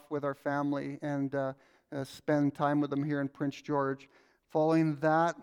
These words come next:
we have accepted the call just, uh, in the last few days to, uh, pastor on the Sunshine Coast in Pender Harbor. And, uh, it's gonna be a completely different feel, a different location, geography, ministry, life,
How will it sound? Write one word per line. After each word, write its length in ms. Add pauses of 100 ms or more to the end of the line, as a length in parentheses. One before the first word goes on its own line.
we 160
have 180
accepted 720
the 100
call 480
just, 320 (100)
uh, 240
in 60
the 60
last 300
few 160
days 420 (480)
to, 260
uh, 180
pastor 640
on 120
the 80
Sunshine 520
Coast 520
in 160
Pender 360
Harbor. 400 (640)
And, 380
uh, 300
it's 220
gonna 180
be 160
a 60
completely 580
different 640 (360)
feel, 440
a 60
different 460
location, 640
geography, 880 (260)
ministry, 800
life, 320